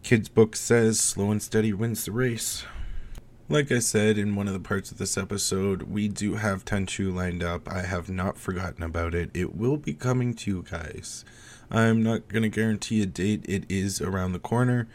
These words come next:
Um, as soon as it's filmed, I will know more. Um, I actually did record the intro outro for it for this <laughs> episode,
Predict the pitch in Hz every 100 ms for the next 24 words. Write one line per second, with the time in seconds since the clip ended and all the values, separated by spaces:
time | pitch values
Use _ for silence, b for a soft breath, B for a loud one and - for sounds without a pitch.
0 | B B B - 98 98 98 98 92 104
1 | 131 131 120 117 117 - - 113 113 117
2 | - 101 104 92 101 101 98 95 101 98
3 | 101 98 95 110 101 85 - - 87 90
4 | 90 85 87 85 - - 90 101 131 -
5 | 104 95 92 - 98 90 90 82 - 101
6 | 95 90 78 90 92 - 92 95 - -
7 | 90 87 - 110 135 123 147 - B B
8 | B B - - 95 92 90 80 123 147
9 | 95 - - - 113 101 131